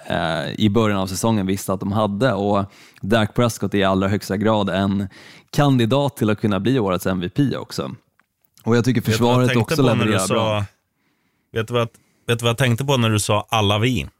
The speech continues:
Speaker 1: Nej.
Speaker 2: Eh, succégruppen Friends in Need, doktor Alban, Thomas Brolin, Björn Borg och den fjärde.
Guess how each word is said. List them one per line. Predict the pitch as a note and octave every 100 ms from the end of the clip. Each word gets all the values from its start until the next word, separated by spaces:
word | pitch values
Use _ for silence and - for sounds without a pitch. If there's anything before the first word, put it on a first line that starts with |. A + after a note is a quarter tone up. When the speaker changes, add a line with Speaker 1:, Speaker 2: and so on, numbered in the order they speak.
| _ _ -
Speaker 1:
Nej. | A2 B2+ - _ _ _ _ _ _ _ _ _ _ _ -
Speaker 2:
Eh, | G#2+ - A#2 -
succégruppen | - A2 F2+ - G#2+ G2 G#2+ - G2+
Friends | G2 A#2+ A2+ G#2+ -
in | G#2+ A2+
Need, | A2+ E2
doktor | G#2+ G2 G#2+
Alban, | G#2+ G#2+ G#2 G2
Thomas | A2 G#2 F#2+
Brolin, | G2+ G#2 G2+ G2
Björn | F#2+ G2 G2+
Borg | A#2+ F2+ D#2+
och | E3
den | - F#3
fjärde. | - F2+ F3 -